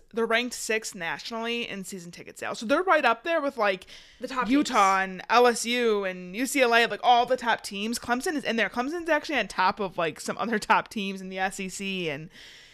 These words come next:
Speaker 1: you know,
Speaker 2: So, like, that
Speaker 1: programs
Speaker 2: is
Speaker 1: that have been around much longer and much more established than Clemson is. So
Speaker 2: That is huge for them.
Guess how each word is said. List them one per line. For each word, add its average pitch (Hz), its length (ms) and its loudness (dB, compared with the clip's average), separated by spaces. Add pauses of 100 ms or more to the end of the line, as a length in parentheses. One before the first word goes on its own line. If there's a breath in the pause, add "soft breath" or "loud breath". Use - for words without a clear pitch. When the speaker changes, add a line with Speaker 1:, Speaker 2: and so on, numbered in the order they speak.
(160 loud breath)
Speaker 1:
you 190 120 -10
know, 156 320 -2
Speaker 2:
So, 277 160 -6
like, 254 200 -4
that - 20 -12
Speaker 1:
programs 294 500 8
Speaker 2:
is 214 60 -6
Speaker 1:
that 262 60 4
have 220 80 -2
been 240 120 2
around 220 280 4
much 208 260 0
longer 196 380 0
and 180 140 -2
much 185 220 -4
more 175 160 -2
established 170 540 -4
than 147 120 -12
Clemson 123 540 -8
is. 233 100 -14
So 175 420 -6
Speaker 2:
That 208 120 -4
is - 140 -6
huge - 280 -14
for 101 120 -12
them. 82 340 -10